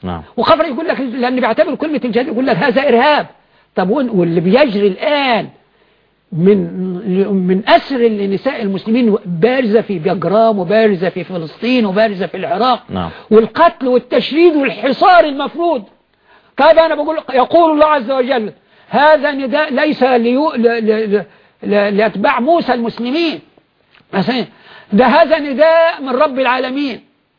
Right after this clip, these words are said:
Speaker 2: يا قوم، يا أمة الإسلام، يا مليار ونصف مسلم،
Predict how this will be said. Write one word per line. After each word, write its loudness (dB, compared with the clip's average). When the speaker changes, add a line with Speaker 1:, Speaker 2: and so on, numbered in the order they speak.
Speaker 2:
يا 6
قوم، 2
يا 4
أمة 0
الإسلام، -4
يا 2
مليار 2
ونصف 0
مسلم، -2